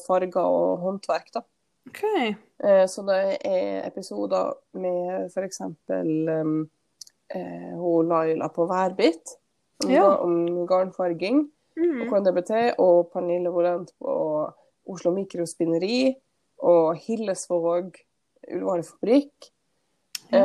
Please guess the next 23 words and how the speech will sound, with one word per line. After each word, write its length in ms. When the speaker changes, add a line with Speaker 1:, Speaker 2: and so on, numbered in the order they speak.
Speaker 1:
Eh, 40
så 200
veldig, 480
veldig 300
bra 160
podcast, 460
altså. 240
Speaker 2:
Ja, 160
så 100
Speaker 1:
Den 100
er 220
Speaker 2:
kult. 140
Speaker 1:
skikkelig 680
godt 260
produsert. 500
Speaker 2:
Men 140
når 80
du 120
sier 200
fiber, 800
eh, 240
ja, 260
miljø, 480